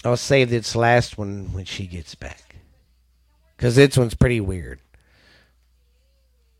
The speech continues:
All right, she's coming back. Anyways,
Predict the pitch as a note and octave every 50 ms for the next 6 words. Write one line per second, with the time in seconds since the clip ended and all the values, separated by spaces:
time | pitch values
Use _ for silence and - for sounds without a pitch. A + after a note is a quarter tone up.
0 | _ _ _ _ _ _ _ _ _ _ _ _ _ _ _ _ _ _ _ _
1 | _ _ _ _ _ _ _ _ _ - C3 C#3 C#3 C3 A#2 G2+ F#2+ - _ -
2 | - - - A#2 - - B2+ A2+ G#2+ G#2 F#2+ E2+ E2+ D2+ C#2+ - - - - -
3 | _ _ _ _ _ _ _ _ _ _ _ _ _ _ _ _ _ _ _ _
4 | _ _ _ _ _ _ _ _ _ _ _ _ _ _ _ _ - - - -
5 | - - - - D3 E3+ F3+ E3 B2+ A#2 A2 G#2+ F#2 - -